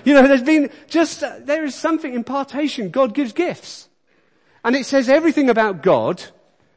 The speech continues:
and nothing about you. So often we look at people's gifting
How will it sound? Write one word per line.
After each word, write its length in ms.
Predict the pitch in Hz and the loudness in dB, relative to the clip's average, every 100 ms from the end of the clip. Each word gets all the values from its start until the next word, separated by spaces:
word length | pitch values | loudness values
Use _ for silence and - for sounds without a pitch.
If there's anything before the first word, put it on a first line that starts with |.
| _ - | _ -6
and 120 | 190 | 0
nothing 300 | 196 196 185 | 0 0 -2
about 300 | 170 170 165 | -2 -4 -4
you. 260 | 160 110 - _ _ - - _ _ _ _ _ _ | -4 -4 -12 _ _ -20 -20 _ _ _ _ _ _
So 220 | - 269 285 | 0 6 6
often 400 | 285 - 202 165 | 6 2 2 2
we 100 | 185 | 2
look 240 | 220 226 | 0 0
at 100 | 226 | -4
people's 320 | 208 208 185 | -6 -4 -6
gifting 600 | - 196 - 147 95 90 | -2 -4 -2 -6 -6 -10